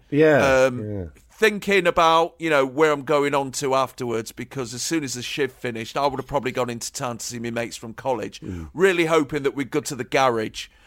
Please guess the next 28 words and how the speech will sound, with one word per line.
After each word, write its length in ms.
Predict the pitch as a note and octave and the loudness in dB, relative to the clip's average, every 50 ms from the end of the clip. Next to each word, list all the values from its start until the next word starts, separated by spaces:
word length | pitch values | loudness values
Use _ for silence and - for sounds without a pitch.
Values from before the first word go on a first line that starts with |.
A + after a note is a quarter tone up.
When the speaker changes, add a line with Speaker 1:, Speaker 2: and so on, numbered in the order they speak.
| _ _ _ _ _ | _ _ _ _ _
Speaker 2:
uh, 260 | C#3 B2+ A#2+ A#2+ A#2+ | 0 2 2 2 2
which 320 | A#2 - C#3 B2+ - - | 0 -4 -8 -10 -10 -10
was 220 | C3 B2+ A2+ - - - | -10 -10 -10 -10 -12 -6
a, 400 | - C3 B2 A#2+ B2 - - A2+ B2 - _ | -4 -2 0 0 -2 -4 -6 -12 -16 -14 _
a, 140 | - B2+ A#2+ - _ - | -8 -8 -8 -8 _ -6
a 60 | C3 | -2
little 280 | C#3+ D3 D3+ - C3 B2+ | 0 0 0 0 -2 -8
club 460 | _ - - C#3+ C3 B2 - - B2+ _ _ _ | _ -6 -2 0 0 0 -2 -8 -18 _ _ _
in 200 | A2 B2+ B2 A#2+ | -8 -8 -6 -4
Nottingham, 600 | B2 B2+ B2 A#2+ - - B2 A#2 A2+ A2+ G#2+ G2+ - _ | -4 -4 -4 -4 -8 -10 -8 -6 -8 -8 -8 -10 -14 _
which, 460 | - C3+ C3 A#2+ - - - - - _ _ _ | -6 -4 -4 -4 -6 -10 -16 -18 -18 _ _ _
unbeknownst 560 | G3 G3 G3+ E3 F#3+ F#3 F3+ F3 E3+ D3+ - - | 2 2 4 4 2 4 4 2 0 0 -4 -4
to 60 | E3 | 0
me 160 | E3 F3 F3 | 0 0 0
at 80 | E3+ - | 0 -4
the 80 | - C3 | -8 -10
time, 300 | - - D3 C3 B2+ B2+ | -2 0 0 2 2 0
was 140 | C3+ B2 | -2 -2
one 140 | C3 D3 C#3+ | 0 -2 -2
of 60 | C3+ | -2
the 60 | B2+ C3 | -4 -6
crucibles 640 | - - - D3+ C3+ B2 - C#3 G2 B2 B2+ B2 A#2 | -8 -6 -4 -4 -4 -4 -6 -6 -6 -6 -6 -6 -4
of 100 | B2+ B2+ | -2 0
acid 320 | C3 B2+ B2 - C3+ A#2 | 0 0 -2 -6 -8 -6
house, 320 | B2+ C#3 D3 C#3 A#2+ - - | -2 0 0 0 0 -2 -8
because 260 | - A2+ - C3+ A2+ | -14 -12 -12 -14 -12
Graham 400 | - C3 C#3+ C#3 C3+ C3+ B2 A#2+ | -4 0 2 2 4 2 0 -6
Park 480 | B2 - D3 D3 C#3 B2 - - - | -6 0 2 2 2 2 0 -4 -14